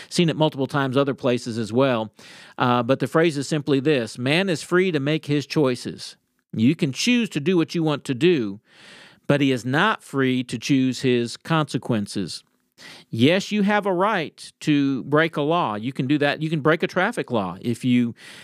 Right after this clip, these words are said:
so desire. Um, you can, you can, uh, I, just the other day, it was an accident.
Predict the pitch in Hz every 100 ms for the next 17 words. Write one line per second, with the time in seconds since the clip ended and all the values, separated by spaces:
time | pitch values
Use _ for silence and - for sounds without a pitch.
0 | - - - 147 147 151 160 196 123 107
1 | - 113 123 113 110 110 113 - 123 113
2 | 123 135 127 123 - - 123 127 135 127
3 | 113 110 _ _ _ 123 120 123 127 131
4 | 117 104 131 - 147 147 147 156 160 127
5 | 120 120 147 - 156 165